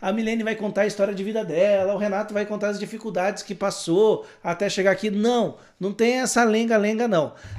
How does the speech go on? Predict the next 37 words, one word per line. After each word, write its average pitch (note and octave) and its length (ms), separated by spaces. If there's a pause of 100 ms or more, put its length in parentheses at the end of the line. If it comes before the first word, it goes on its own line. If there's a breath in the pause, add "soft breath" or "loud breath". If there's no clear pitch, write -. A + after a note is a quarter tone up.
(120)
A, D#3 240
na G3 220
maratona A#3+ 880
é G3 160
conteúdo, G#3+ 960
do E3 160
início G3+ 460
ao D#4+ 40
fim. F3 300 (240 soft breath)
Vocês G3 300
vão A3 160
ver C4+ 360
desde D4+ 540
o F#4 60
primeiro C#4 360
segundo A3+ 480
da A#3 120
maratona G#3 680 (460 loud breath)
tudo G4+ 400
que D4+ 100
você A#3+ 280
precisa, F#3 360
todo E4+ 440
o F#4+ 60
passo C#4 260
a A#3+ 40
passo A3 380
da A#3 80
re-, A3 380
da G3+ 200
T G#3 120
R G#3 160
I. D3+ 280 (320 soft breath)
E D4 300
com A#3+ 200
um A#3 120
detalhe, E3+ 540